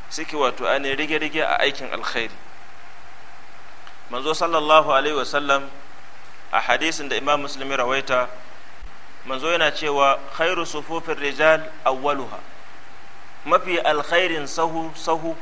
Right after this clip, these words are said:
na maza farkonsu. 'Yan sahun farko su ne mafi alkhairi. "Wa sharruha", mafi sharrin sahu, sahun maza, "akhiruha", sahun ƙarshe. To, yanzu wani sai ka tarba ma a salloli biyar ba,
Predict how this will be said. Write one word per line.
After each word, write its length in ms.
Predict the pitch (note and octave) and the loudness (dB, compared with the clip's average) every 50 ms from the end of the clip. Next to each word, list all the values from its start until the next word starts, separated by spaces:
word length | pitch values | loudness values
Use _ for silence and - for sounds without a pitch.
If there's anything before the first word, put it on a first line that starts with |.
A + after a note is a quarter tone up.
| - - | -6 -2
na 160 | D3 D#3 D#3+ | 0 2 2
maza 380 | E3 E3 E3 D3+ F3+ F3+ F3 E3 - - - - - - - - - - - | 2 2 4 6 6 6 6 4 0 -4 -6 -6 -6 -6 -6 -6 -6 -2 2
farkonsu. 500 | - D3 C#3+ - - C#3+ C#3+ C#3 - - - - - - - - - - - - - - - - - - - - - - | 4 4 4 2 0 -2 -2 -2 -4 -6 -6 -6 -6 -6 -6 -6 -8 -8 -8 -8 -8 -6 -6 -6 -6 -6 -6 -6 -4 -2
'Yan 160 | D3+ D#3+ E3 | -2 -2 0
sahun 340 | E3 - E3 D#3+ D#3 D#3+ D#3+ | 0 0 0 0 0 -2 0
farko 340 | D#3+ E3 D#3+ D#3+ - E3 D#3+ | 0 0 0 0 -2 -4 -4
su 140 | - D#3+ D#3 | -4 -4 -4
ne 100 | D3+ C#3+ | -4 -4
mafi 200 | C#3 C3 B2+ B2+ | -4 -2 0 0
alkhairi. 440 | A2 E2+ - - - A2 G#2+ - - - - - - - - - - - - - - - | 0 0 0 -2 -6 -6 -6 -6 -6 -8 -8 -8 -8 -8 -8 -8 -6 -6 -8 -8 -6 -6
"Wa 100 | A#2+ B2+ B2 | -6 -4 -4
sharruha", 720 | - D3+ D3+ C#3 C#3+ D3 C#3+ C3 C#3 C#3+ C#3+ C#3 C#3 - | -2 -2 -2 -2 -2 -4 -2 2 4 4 4 4 2 -2
mafi 320 | D#3 E3 - E3 D#3 C#3 | -4 -4 -2 -4 -4 -4
sharrin 400 | - - E3 E3 E3+ E3 D#3+ D3 C3+ | -2 -2 -2 -2 -2 -2 -4 -4 -4
sahu, 380 | - D3+ D3 D3 D3 D3+ D3 | -4 -4 -4 -4 -4 -4 -4
sahun 320 | C3 D3+ D3 C#3+ D3 D3 D3 | -4 -4 -4 -4 -4 -2 0
maza, 360 | C#3+ C#3+ C#3 D3 C#3+ C#3+ - - - - - - - | 0 2 2 2 2 2 0 -4 -6 -6 -6 -2 2
"akhiruha", 720 | - C#3 C#3 C#3 - D3 C#3 C#3+ C3+ B2 B2+ B2+ B2 B2 B2 - - - | 4 4 4 4 2 -2 -4 -4 -2 0 2 2 2 2 0 -4 -6 -6
sahun 320 | - C#3 C3 C#3 C#3 C3+ | -4 -4 -4 -4 -4 -4
ƙarshe. 360 | - - A#2 G#2 G2 - - - - - - - - - - - - - - - - - - - - - - - - - - - - - - - - - - - - | -2 -4 -4 -4 -4 -6 -6 -6 -6 -8 -8 -8 -6 -6 -8 -8 -8 -8 -8 -8 -8 -8 -8 -8 -8 -8 -8 -8 -8 -6 -6 -6 -6 -6 -6 -6 -6 -6 -6 -6 -4
To, 60 | B2 | -4
yanzu 180 | B2 B2 B2+ D3 | -4 -2 -2 0
wani 120 | D3+ D3+ | 0 0
sai 160 | D3 D#3+ D#3+ D#3+ | 0 -2 -2 -2
ka 100 | D3+ C#3 | -2 -2
tarba 360 | - C#3+ D3 C#3+ C3+ C3 C3 | 0 0 2 4 4 4 4
ma 220 | C#3 D#3 E3 - | 6 6 6 6
a 40 | D3+ | 4
salloli 500 | - - D3+ D#3 D#3 D#3 D#3 D#3 D#3+ D#3 | 2 0 0 0 0 0 0 0 -2 -2
biyar 200 | C3+ C3+ C3+ C3 - | 0 0 0 0 0
ba, 180 | C3 B2+ B2+ | 2 2 0